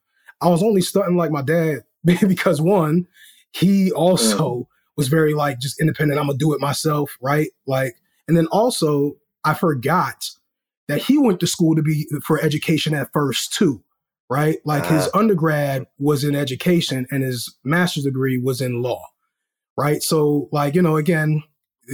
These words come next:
Speaker 1: as much as you move forward, you're really only bringing, you know, things from backward with you sometimes. So to my understanding,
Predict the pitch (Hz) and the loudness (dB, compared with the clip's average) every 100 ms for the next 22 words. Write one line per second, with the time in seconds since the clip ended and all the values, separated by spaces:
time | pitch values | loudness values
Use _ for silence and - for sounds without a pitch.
0 | 135 131 170 175 165 165 165 - 170 151 | -4 2 2 2 0 2 0 2 2 2
1 | 135 127 - _ _ - 135 135 160 151 | 0 -4 -10 _ _ -6 -2 2 2 2
2 | 147 147 147 123 143 139 135 131 - 135 | 0 0 -2 -2 -2 0 0 -4 -6 -4
3 | 143 127 123 - 147 135 123 - - - | -2 -2 -4 -2 -2 0 -4 -12 -20 -8
4 | 131 123 143 135 131 123 123 127 - 110 | -4 -2 -2 -2 -4 -4 -2 -4 -4 -8
5 | - - 123 127 117 107 - 123 117 _ | -10 -8 -6 -4 -6 -8 -6 -6 -6 _
6 | _ _ - - - - 151 180 208 190 | _ _ -20 -20 -6 0 2 2 2 0
7 | - 147 135 127 127 | 0 0 0 -2 -4